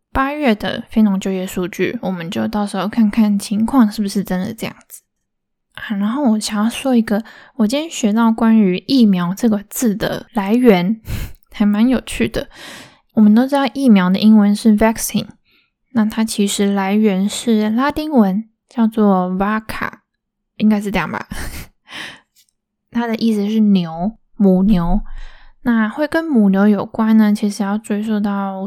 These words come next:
中世纪的时候，那时候天花很流行，大概是在十字军东征之后呢，这个天花就在欧洲变得非常的严重，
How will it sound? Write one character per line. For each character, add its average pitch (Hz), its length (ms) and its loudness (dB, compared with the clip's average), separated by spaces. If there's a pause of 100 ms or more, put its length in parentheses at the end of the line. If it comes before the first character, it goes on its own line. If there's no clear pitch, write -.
中 294 280 -6
世 240 280 -4
纪 226 220 -2
的 - 180 -6
时 - 220 -8
候， 208 320 -6 (380)
那 240 120 2
时 220 100 0
候 214 340 2
天 269 340 -2
花 247 320 -2
很 196 280 -2
流 185 220 -4
行， - 380 -6 (380)
大 233 100 -4
概 220 180 -6
是 226 140 -4
在 220 160 0
十 202 180 -4
字 247 160 -2
军 214 280 0
东 247 240 0
征 254 200 -2
之 240 160 -2
后 247 220 2
呢， 202 180 2 (380)
这 277 160 -2
个 208 320 2
天 262 320 -2
花 233 420 0 (220)
就 240 160 -2
在 226 400 -2
欧 220 180 2
洲 220 200 -4
变 226 260 2
得 185 300 -2 (180)
非 277 180 -8
常 190 300 -4
的 190 300 -6
严 196 260 0
重， 214 320 -2